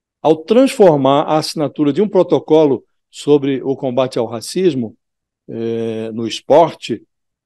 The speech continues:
Ela transformou a assinatura desse protocolo num passeio de domingo pelo estádio do Morumbi.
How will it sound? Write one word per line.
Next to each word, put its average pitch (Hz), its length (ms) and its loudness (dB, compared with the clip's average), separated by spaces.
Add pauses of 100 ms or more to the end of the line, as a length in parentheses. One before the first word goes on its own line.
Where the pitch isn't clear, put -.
(240)
Ela 135 220 -4
transformou 202 640 4
a - 20 4
assinatura 151 460 0
desse 127 240 -4
protocolo 143 600 0
num 214 140 -2
passeio 233 500 -2
de 240 120 -6
domingo 214 400 -2
pelo 220 180 2
estádio 196 420 -2
do 208 100 -8
Morumbi. 185 500 -2